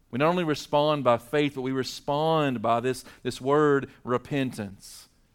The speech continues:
And I know that's one of those big Bible words that sometimes we just throw out there and don't explain. And we, we tried to do a lot of explaining of big Bible words this week. And I want to explain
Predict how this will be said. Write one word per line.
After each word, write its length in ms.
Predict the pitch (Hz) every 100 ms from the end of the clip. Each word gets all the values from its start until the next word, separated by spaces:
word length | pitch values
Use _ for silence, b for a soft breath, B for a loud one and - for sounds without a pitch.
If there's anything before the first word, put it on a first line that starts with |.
| _ _ _ -
And 100 | 135
I 60 |
know 80 | 156
that's 160 | 156 156
one 120 | 160
of 60 | 147
those 160 | 135
big 240 | 113 156 131
Bible 400 | 143 147 143 131
words 380 | 135 131 127
that 100 | 123
sometimes 320 | 127 147 139 120
we 120 | 139
just 200 | 127 -
throw 340 | 143 143 147
out 220 | 139 143
there 160 | 127 127
and 100 | 117
don't 180 | 131 135
explain. 580 | 120 - 135 139 135 120
And 80 |
we, 220 | 120 139 B B
we 140 | 147
tried 220 | 151 151
to 40 | 139
do 160 | 139
a 40 | 127
lot 200 | 131 151
of 80 | 135
explaining 560 | 117 - 143 147 143
of 160 | 120 104
big 220 | 131 120
Bible 400 | 127 131 127 120
words 260 | 120 120 113
this 180 | 117
week. 220 | 131 131 113
And 80 |
I 60 | 113
want 160 | 147 143
to 60 |
explain 520 | 123 - 139 139 135